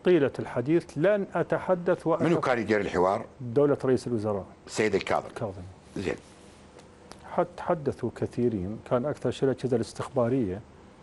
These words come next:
Speaker 1: وحتى في حديثهم كان متضاربين، يعني هذا يقول هيك، هذا يقول هيك، ما، ماكو فد رؤى موحدة.
Speaker 2: أي.
Speaker 1: بالأخير طلب مني أن أنا بقيت قاعد من طلع، قمت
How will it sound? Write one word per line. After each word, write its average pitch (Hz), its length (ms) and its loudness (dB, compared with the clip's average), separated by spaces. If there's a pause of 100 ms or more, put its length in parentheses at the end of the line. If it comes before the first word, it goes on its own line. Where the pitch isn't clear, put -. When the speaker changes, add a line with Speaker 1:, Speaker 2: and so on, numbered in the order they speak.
(280)
Speaker 1:
وحتى 143 440 2
في 135 180 0
حديثهم 147 480 0
كان 127 220 -2
متضاربين، 104 800 0
يعني 85 260 -8
هذا 101 220 -4
يقول 95 200 -2 (100)
هيك، 101 220 -10
هذا 92 160 -6
يقول 90 180 -8 (120)
هيك، 107 100 -10 (140)
ما، 87 200 -4 (420)
ماكو 110 260 -4
فد 98 220 -10 (160)
رؤى 117 180 2
موحدة. 92 520 -6 (160)
Speaker 2:
أي. 85 180 -2 (3000)
Speaker 1:
بالأخير 175 580 6 (600)
طلب 139 280 4
مني 147 320 2
أن 127 260 -2
أنا 131 180 2
بقيت 117 480 0
قاعد 92 260 0
من 95 200 -4
طلع، 98 200 -2
قمت 123 420 -2